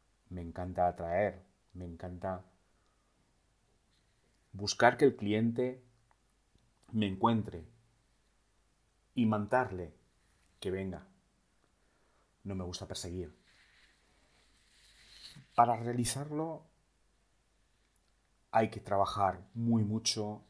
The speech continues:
en el marketing de contenidos. Hay que cuidar la marca,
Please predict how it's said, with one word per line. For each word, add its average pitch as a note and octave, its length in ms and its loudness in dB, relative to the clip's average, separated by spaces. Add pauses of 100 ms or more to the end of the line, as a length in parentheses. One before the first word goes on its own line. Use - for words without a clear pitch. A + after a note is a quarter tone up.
(140)
en G2 100 -10
el F#2+ 120 -4
marketing F#2+ 360 -6
de F#2 100 -6
contenidos. F2+ 760 -8 (1600)
Hay F#2+ 120 -10
que G2+ 160 2
cuidar F#2+ 460 4 (280)
la D#2+ 100 -16
marca, C3 600 4